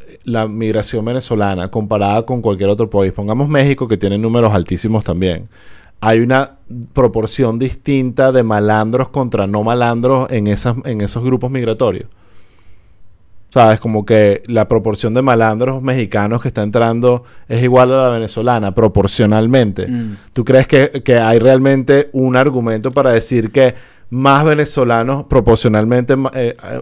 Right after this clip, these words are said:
Speaker 1: hay más venezolanos malandros que de otro país?
Speaker 2: No s-, o, eh,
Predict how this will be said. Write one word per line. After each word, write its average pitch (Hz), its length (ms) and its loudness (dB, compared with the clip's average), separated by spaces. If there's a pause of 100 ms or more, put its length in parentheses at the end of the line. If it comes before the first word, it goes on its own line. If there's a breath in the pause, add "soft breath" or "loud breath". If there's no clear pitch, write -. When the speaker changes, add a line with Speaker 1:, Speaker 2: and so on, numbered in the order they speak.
Speaker 1:
hay 120 180 -2
más 127 220 2
venezolanos 127 500 0
malandros 110 400 0
que 139 80 -4
de 110 80 0
otro 107 240 -2
país? 123 240 -2 (680)
Speaker 2:
No 135 300 -4
s-, - 140 -12
o, 147 240 -12
eh, 170 380 -14